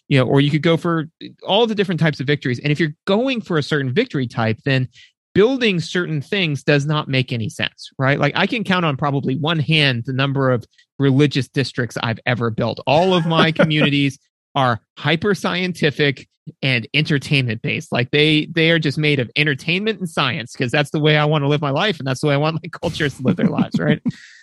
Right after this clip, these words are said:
Speaker 1: Um, but that being said, said is that, like, you know, that's fine for the types of victories I went for. But if I wanted to go for religious victory and then all of a sudden started building all these other types of things, that would be a suboptimal way to play. The game would let me do it, though,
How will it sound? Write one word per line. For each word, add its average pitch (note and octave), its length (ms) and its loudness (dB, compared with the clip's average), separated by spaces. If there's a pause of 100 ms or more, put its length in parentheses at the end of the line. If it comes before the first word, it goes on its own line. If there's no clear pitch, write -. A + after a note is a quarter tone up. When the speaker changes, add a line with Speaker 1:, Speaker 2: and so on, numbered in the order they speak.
(200)
Speaker 1:
Um, D3 260 2 (540)
but A3 80 4
that D4+ 140 2
being A3 180 0
said, G#3 240 0 (180)
said A3 300 0
is C#3+ 200 -2
that, E3 120 -2
like, D3+ 240 0 (140)
you D3 120 -2
know, B2+ 140 0
that's - 220 -2
fine A3+ 260 -2
for F#3 80 -4
the D3+ 60 -4
types D#3 200 -2
of C3+ 60 -12
victories A#3 300 -2
I C3 60 2
went A#2+ 200 -2
for. C3 160 2
But C#3 120 2
if C#3 100 2
I F3 80 4
wanted F3+ 240 2
to D3 80 -4
go D#3+ 240 0
for E3 180 -4
religious C3+ 380 -2
victory C3 320 -2
and C3 60 0
then C3 100 0
all C#3 80 2
of C3+ 40 -2
a - 20 -4
sudden C#3+ 160 -2
started B2+ 260 -2
building C#3 320 2
all C3 160 0
these B2 260 0
other C#3 240 0
types B2 260 -4
of - 140 -16
things, G3+ 320 -4 (240)
that D#3+ 140 0
would F3+ 100 -2
be E3+ 240 -2 (220)
a C#3+ 40 0
suboptimal D3+ 840 -2
way B2+ 100 -2
to - 60 -4
play. C#3 280 -4 (180)
The F#3+ 60 -4
game C#4+ 260 -2
would A#3+ 100 0
let G3 160 -4
me F3 60 0
do F#3+ 180 2
it, - 120 -4
though, A1 120 -12